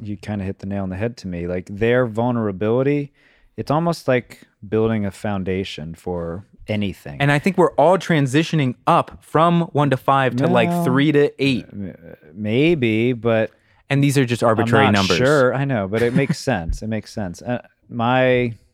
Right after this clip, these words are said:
Speaker 1: I'm not sure if that's true.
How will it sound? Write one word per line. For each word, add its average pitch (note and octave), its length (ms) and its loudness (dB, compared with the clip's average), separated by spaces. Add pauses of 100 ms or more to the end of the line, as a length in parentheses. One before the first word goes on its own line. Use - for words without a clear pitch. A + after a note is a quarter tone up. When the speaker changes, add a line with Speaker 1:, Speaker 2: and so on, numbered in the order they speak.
(440)
Speaker 1:
I'm B2+ 260 0
not D3+ 220 2
sure G#2+ 760 -6
if - 420 -14 (160)
that's G2+ 400 -10
true. D2+ 480 -14